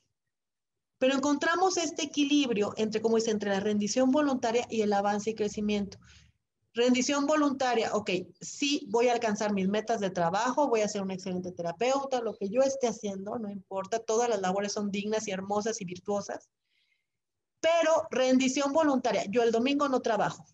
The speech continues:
¿Por qué? Porque voy por otro crecimiento y otra meta, mi familia. ¿Es el día de mi familia o es mi día personal o es el día que me regalo a mí? Como tú quieras.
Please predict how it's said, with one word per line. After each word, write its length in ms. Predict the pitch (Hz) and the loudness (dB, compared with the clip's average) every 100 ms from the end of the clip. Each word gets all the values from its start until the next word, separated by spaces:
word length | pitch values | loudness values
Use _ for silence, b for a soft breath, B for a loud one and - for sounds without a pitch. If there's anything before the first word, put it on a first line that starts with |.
| - | -6
¿Por 200 | 196 185 | -2 -2
qué? 160 | 220 302 | -2 -2
Porque 300 | 254 - 220 | -2 0 2
voy 160 | 240 | 2
por 320 | 254 233 - - | 2 0 -2 0
otro 380 | 330 349 320 | 0 2 -2
crecimiento 560 | - 233 233 233 240 240 | 0 -2 0 -4 -2 0
y 40 | |
otra 240 | 226 - 214 | 0 0 -4
meta, 300 | 190 185 - | -4 -6 -6
mi 180 | 214 202 | -4 -4
familia. 500 | 202 190 185 160 - _ | -2 -2 -2 -4 -14 _
¿Es 160 | - 226 | -4 0
el 100 | 254 | 2
día 140 | 240 | 2
de 80 | 240 | 0
mi 80 | 220 | -2
familia 480 | 190 202 269 294 - | -2 0 2 2 2
o 80 | 220 | 0
es 120 | 214 | 2
mi 120 | 214 | 0
día 160 | 202 190 | 0 0
personal 580 | 196 185 202 226 269 254 | -2 -4 -4 0 0 0
o 40 | |
es 100 | 220 | 0
el 80 | 208 | -2
día 80 | 202 | -2
que 120 | 202 | -2
me 120 | 180 | -2
regalo 380 | 175 180 180 180 | 0 2 2 0
a 40 | |
mí? 260 | 214 302 302 B B B _ _ | 2 0 -2 B B B _ _
Como 400 | - 202 190 185 | 0 2 2 0
tú 180 | 214 185 | -4 -6
quieras. 500 | - - - - - | -6 -6 -8 -20 -20